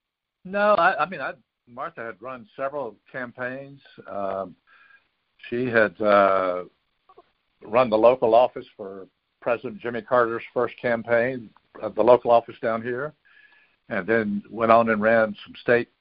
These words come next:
campaigns and local campaigns, as well as her own for the city council. That wasn't it so much. Martha, Martha had some issues, uh, with her father that had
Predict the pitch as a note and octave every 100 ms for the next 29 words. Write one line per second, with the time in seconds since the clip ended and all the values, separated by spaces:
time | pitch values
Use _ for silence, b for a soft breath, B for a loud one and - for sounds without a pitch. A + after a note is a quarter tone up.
0 | _ - A#2+ G#2 B2 A#2 A#2+ A2 A2+ F#2
1 | A2 G#2+ A2+ A2+ G#2+ G#2+ A#2 A2 A#2 G#2
2 | F#2+ A2+ G#2 G2+ G2+ F#2+ A2+ A2+ G#2 G2
3 | F2 F#2 - - - G2+ - A#2+ A#2+ G#2+
4 | F2 F2 B B B B B B _ _
5 | _ D3 G#3 A#3 G3+ C#3+ C3+ C3 - A2+
6 | A2 G#2 - D3 A3 G#3+ B2+ A#2 A2+ D#3
7 | G3 D#3+ D#3 D3 - B2 B2 B2 - A#2+
8 | A2+ G#2+ G#2 _ _ _ _ _ _ _
9 | _ _ _ _ _ C3 A#2+ G2 F#2+ F#2+
10 | A#2+ A#2 G#2+ - _ C3+ D#3 D3+ B2 G#2
11 | F#2+ G2 F#2+ E2+ G#2 G2+ - A#2 G#2 G#2
12 | G2